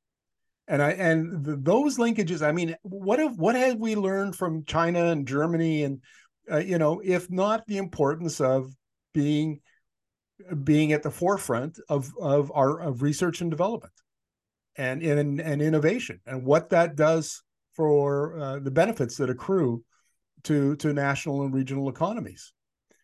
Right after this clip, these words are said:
So I, I, I see this as, as not just being a, you know,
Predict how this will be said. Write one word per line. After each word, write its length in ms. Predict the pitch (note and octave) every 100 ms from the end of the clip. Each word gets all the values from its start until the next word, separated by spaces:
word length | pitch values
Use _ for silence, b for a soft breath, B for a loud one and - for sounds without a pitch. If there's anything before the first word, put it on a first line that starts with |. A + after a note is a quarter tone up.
| _ _ -
So 580 | - D3+ D3+ D#3+ E3+ -
I, 240 | E3+ G#3+
I, 260 | F#3 G3 F3+ F3+
I 160 | G3+
see 260 | G#3+ - G#3+
this 340 | G3+ F#3+ F#3
as, 480 | E3+ D#3 C#3 A#2+ - -
as 320 | D#3 C#3 B2+
not 240 | D3 D#3+ D#3+
just 260 | C#3+ C#3
being 360 | D3 C#3 C3+ B2+
a, 100 | B2+
you 160 | E3
know, 220 | C3+ B2